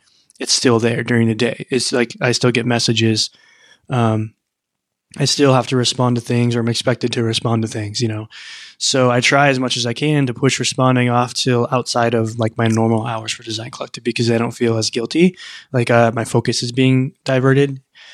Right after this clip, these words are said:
And, uh, so that was one of the first things that I had to do, was jump in and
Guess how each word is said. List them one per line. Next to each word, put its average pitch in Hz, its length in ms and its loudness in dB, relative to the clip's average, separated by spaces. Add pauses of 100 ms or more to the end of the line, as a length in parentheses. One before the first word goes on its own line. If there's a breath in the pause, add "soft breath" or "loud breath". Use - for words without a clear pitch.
(520 loud breath)
And, 120 340 0
uh, 113 300 -2 (440 soft breath)
so - 160 -8
that 139 140 2
was 127 140 2
one 131 100 2
of 127 60 4
the 123 80 0
first 123 280 -4
things 135 260 -4
that 120 80 -4
I 113 40 -4
had 113 140 -6
to 110 40 -12
do, 131 200 2
was 120 160 4
jump 113 260 0
in 120 180 4
and 113 240 0